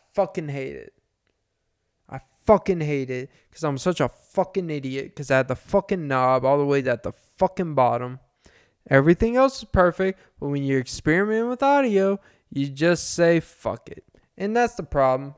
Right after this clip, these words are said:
I say, "Fuck it," too much. And I should have told that ch-, dude, "Fuck it." And any, next time I see a twenty-year-old with a seventy-year-old, I'm going to the seventy-year-old,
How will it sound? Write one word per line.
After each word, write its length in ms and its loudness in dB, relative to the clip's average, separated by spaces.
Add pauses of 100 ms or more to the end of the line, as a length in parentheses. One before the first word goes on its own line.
I 60 -8
say, 240 -6
"Fuck 500 -6
it," 140 -20
too 160 -12
much. 360 -8 (280)
And 80 -4
I 80 0
should 240 -2
have 100 2
told 240 -2
that 220 -6 (400)
ch-, 160 -20 (180)
dude, 220 -2
"Fuck 400 -6
it." 160 -8 (260)
And 140 -4
any, 260 -2
next 440 -4
time 160 0
I 60 0
see 200 -2
a 40 -6
twenty-year-old 540 -4
with 160 -6
a 60 -10
seventy-year-old, 640 -4 (240)
I'm 220 -2
going 300 2
to 100 -6
the 40 -4
seventy-year-old, 720 -4